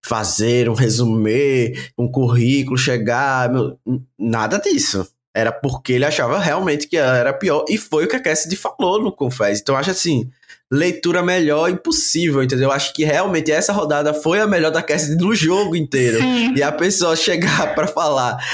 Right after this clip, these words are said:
Speaker 1: que foi essa rodada que fez ela não votar na Cassidy, é assim: super questionável pra mim. Qualquer jurado que falar isso, não tem condições. Principalmente o Jesse. Eu acho que ele não quis votar na Cassidy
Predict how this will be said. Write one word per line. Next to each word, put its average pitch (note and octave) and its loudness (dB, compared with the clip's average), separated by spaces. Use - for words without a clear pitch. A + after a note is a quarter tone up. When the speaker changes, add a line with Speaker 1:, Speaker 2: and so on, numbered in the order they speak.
Speaker 1:
que D#3+ -2
foi D3+ 0
essa F#3+ 2
rodada D#3 0
que D3+ -6
fez D3 0
ela C#3+ 2
não E3+ 2
votar D3+ 0
na C#3 2
Cassidy, C3+ 0
é C3 2
assim: D3 0
super F#3 0
questionável E3+ 0
pra E3 0
mim. C#3+ 0
Qualquer C3+ 0
jurado D#3+ 0
que - -14
falar C#3 0
isso, D3+ 0
não C3 2
tem C#3+ 0
condições. D3 -2
Principalmente D#3 -2
o E3 -8
Jesse. C3 0
Eu B2+ 2
acho B2 -2
que D3 -2
ele B2+ 2
não C#3 2
quis D#3 -2
votar C#3+ -2
na C3 0
Cassidy B2+ -4